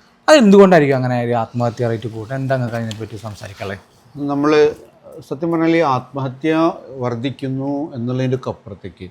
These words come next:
Speaker 2: ആളുകൾ എന്തുകൊണ്ട് ആത്മഹത്യ ചെയ്യുന്നു? ഞാൻ, എന്നെ ഏറ്റവും അധികം സ്വാധീനിച്ചിട്ടുള്ള ഒരു, ഏഹ്, ഡോക്യുമെൻ്ററി ഉണ്ട്. ദീപിക പദുക്കോൺ അറിയാലോ, നമ്മളെ
Speaker 1: ആക്ട്രസ്.
Speaker 2: ബോളിവുഡിലെ
Speaker 1: അതെ.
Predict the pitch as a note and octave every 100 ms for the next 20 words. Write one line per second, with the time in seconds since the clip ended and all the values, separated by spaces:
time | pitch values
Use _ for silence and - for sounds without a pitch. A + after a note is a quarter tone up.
0 | _ _ _ _ _ _ _ _ D3 D#3
1 | E3+ F3+ E3 B2+ A#2+ A#2 F#2 E2+ G#2+ G#2+
2 | F#2+ A2 - F#2+ F#2 F2 E2 _ _ _
3 | _ _ _ _ _ _ _ _ _ _
4 | _ _ _ _ _ B2+ A#2+ C3+ D3 D3+
5 | C3+ D3+ D3 C3 D#3+ C#3 C#3 B2+ A#2 A2
6 | A#2 A#2 A#2+ A2 G#2+ G#2 G2+ G2+ G2+ F2+
7 | G2 F#2+ F2+ F2 - _ _ _ G#2 G#2
8 | - A2 G#2 G2 D#2 - _ _ _ _
9 | _ _ _ _ _ _ _ G#2+ C3 C3+
10 | C#3+ C3 B2+ B2 C3+ A2+ F2+ E2+ - _
11 | _ _ _ _ _ A#2 G#2+ G#2 G#2+ -
12 | E3 C3 B2 A2+ A2 A2+ G#2 G2+ G2+ A2
13 | A2+ G2